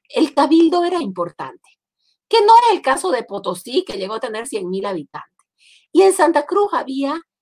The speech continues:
y lo tenemos en las actas capitulares que han sido publicadas, fueron publicadas por la Universidad Gabriel René Moreno, en las actas capitulares, cuando habían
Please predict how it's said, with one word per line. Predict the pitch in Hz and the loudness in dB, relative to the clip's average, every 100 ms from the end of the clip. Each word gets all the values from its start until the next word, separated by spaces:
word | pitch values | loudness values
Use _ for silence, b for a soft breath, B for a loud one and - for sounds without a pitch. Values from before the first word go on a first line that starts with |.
| _ | _
y | 262 | 2
lo | 254 | 2
tenemos | 262 262 381 415 339 | 4 2 2 0 -4
en | 240 | -4
las | - - | -10 -8
actas | 220 - 262 | -8 -6 -10
capitulares | - 190 185 185 185 190 208 196 | -8 -10 -10 -8 -4 -2 -2 -4
que | 208 | -6
han | 214 | -6
sido | 302 330 349 277 | -2 4 4 2
publicadas, | 214 170 - 202 208 190 | -2 -6 -4 -4 -4 -4
fueron | 349 359 | -2 -2
publicadas | 277 196 185 180 185 | -4 -8 -4 -2 -2
por | - 190 | -4 -6
la | |
Universidad | 175 175 170 - 175 | -4 -6 -8 -10 -8
Gabriel | 180 175 196 | -8 -10 -12
René | 196 | -12
Moreno, | 196 156 156 170 - b b b b b _ | -10 -8 -8 -8 -12 b b b b b _
en | 262 | 2
las | 269 | 4
actas | 320 349 359 | 4 2 -2
capitulares, | 320 269 269 208 202 208 269 _ _ _ | -2 -4 -8 -2 -2 -2 -8 _ _ _
cuando | 269 285 277 | 0 4 4
habían | 349 403 403 381 | 6 4 2 -2